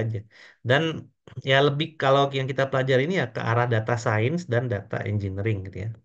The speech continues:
<clears throat> Tapi kalau kalian mau belajar statistik lebih advance lagi, ya kuliah di <laughs> Badan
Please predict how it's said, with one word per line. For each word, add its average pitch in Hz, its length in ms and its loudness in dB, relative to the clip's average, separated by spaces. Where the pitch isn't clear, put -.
<clears throat> 185 220 6
Tapi 156 200 4
kalau 208 220 10
kalian 214 300 8
mau 208 120 4
belajar 202 320 4
statistik 202 460 -2
lebih 180 240 0
advance 180 380 0
lagi, 175 220 2
ya 101 40 -4
kuliah 151 340 4
di 175 40 4
<laughs> 175 220 -2
Badan 135 260 2